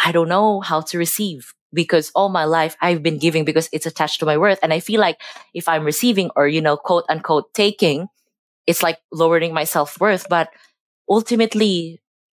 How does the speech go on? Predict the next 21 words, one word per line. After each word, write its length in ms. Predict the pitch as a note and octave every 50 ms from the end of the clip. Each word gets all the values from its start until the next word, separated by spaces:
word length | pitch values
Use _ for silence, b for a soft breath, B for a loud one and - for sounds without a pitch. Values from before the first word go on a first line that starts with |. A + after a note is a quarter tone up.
| -
our 120 | F3 F3+ F3+
conversation 560 | - A3+ G#3+ F#3+ G3 - F#3+ F#3 - G3+ F#3
yesterday 400 | E3 E3 - - F3 D#3+ D#3+ D#3
made 240 | D3+ D#3+ D#3+ E3 D3+ E3
me 100 | E3 E3
realize 480 | D#3 D#3 D#3 D3+ C#3+ C#3+ D#3 - - -
that 240 | E3 D3+ C#3 C#3 - _ _ _ _ _ _ _ _ _ _ _ _ _ _ _ _ C#3+
once 400 | D#3+ F3 F3+ F#3 G3+ A3+ - -
I'm 160 | G#3+ G#3+ G#3+
able 260 | A3 A3 G3 G3+ G#3 G#3
to 120 | - G3
receive 480 | F#3 F3+ - - F#3 F3 F3 E3+ D3+ - - _ _ -
from 400 | - - - F3 E3 D#3+ D#3 -
a 60 | D3
place 320 | - - E3+ E3 D#3+ D#3+ -
of 140 | D#3 C#3 C#3+
love 220 | D3 D#3+ E3 E3 D#3
and 100 | D#3+ D3+
abundance, 680 | D3 C3+ B2 C#3+ C#3 C#3 C#3+ C3+ C#3+ C3+ C3+ C#3+ - -
then 340 | D#3 D3 C#3+ C#3 C3 C#3+ - _ _ _ _ _ _ _ _ _ _ _ _ _ _ -
it 120 | D#3+ D#3